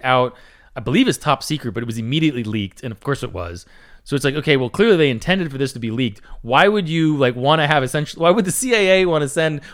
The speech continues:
what amounts to a global p-, press release? It's like, "Yeah, we're getting our ass kicked." Like, it's just weird. <laughs>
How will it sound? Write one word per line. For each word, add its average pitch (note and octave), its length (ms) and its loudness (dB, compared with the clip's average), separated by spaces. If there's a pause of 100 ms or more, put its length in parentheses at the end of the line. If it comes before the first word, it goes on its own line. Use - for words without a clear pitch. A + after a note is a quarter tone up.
what D#3 120 -2
amounts D#3 320 2
to D#3+ 100 0
a D3+ 40 -2
global C#3+ 360 4
p-, - 220 -10
press E3 300 2
release? B2+ 300 -2
It's C3 80 -8
like, A#2 160 0
"Yeah, D3+ 140 6
we're C#3+ 100 2
getting D3 220 2
our C3 140 0
ass A#2 280 -2
kicked." - 360 -14 (560)
Like, E3+ 160 0
it's G#3+ 120 6
just E4 140 0
weird. D#3+ 600 4
<laughs> - 40 -12